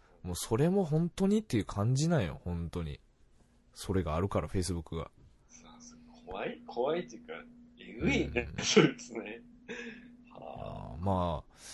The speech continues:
Speaker 1: で、とりあえず、湿布と、
Speaker 2: うん。
Speaker 1: 湿布をだからもらって、
Speaker 2: はい。
Speaker 1: 帰って。
Speaker 2: はい。
Speaker 1: で、まあ、あのー、とりあえず、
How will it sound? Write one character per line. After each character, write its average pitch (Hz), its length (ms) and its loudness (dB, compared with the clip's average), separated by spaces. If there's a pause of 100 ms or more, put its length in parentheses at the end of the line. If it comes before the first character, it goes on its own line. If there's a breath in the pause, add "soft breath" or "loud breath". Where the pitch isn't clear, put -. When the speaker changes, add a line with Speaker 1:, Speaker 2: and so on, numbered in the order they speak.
(360 loud breath)
Speaker 1:
で、 98 1080 4 (160)
と 107 120 0
り 104 100 8
あ - 20 6
え 98 60 4
ず、 80 360 -4
湿 - 240 -4 (120)
布 - 120 2
と、 85 300 0 (580)
Speaker 2:
う 90 40 -20
ん。 - 20 -20 (140)
Speaker 1:
湿 - 280 -4
布 101 120 -2
を 92 80 0
だ 85 100 -2
か 80 60 -4
ら 73 80 -2
も 82 180 -2
ら 80 100 0
っ 73 40 -8
て、 - 320 -8 (520)
Speaker 2:
は 85 120 -16
い。 80 80 -16 (380)
Speaker 1:
帰 90 240 2
っ - 20 -4
て。 - 340 -8 (400)
Speaker 2:
は 87 100 -8
い。 - 160 -14 (800 loud breath)
Speaker 1:
で、 120 100 4
ま 135 140 8
あ、 101 220 10
あ 92 40 2
の 78 1120 -2 (120)
ー、 - 20 -14
と 104 100 2
り 101 80 6
あ - 40 6
え - 40 4
ず、 71 260 -6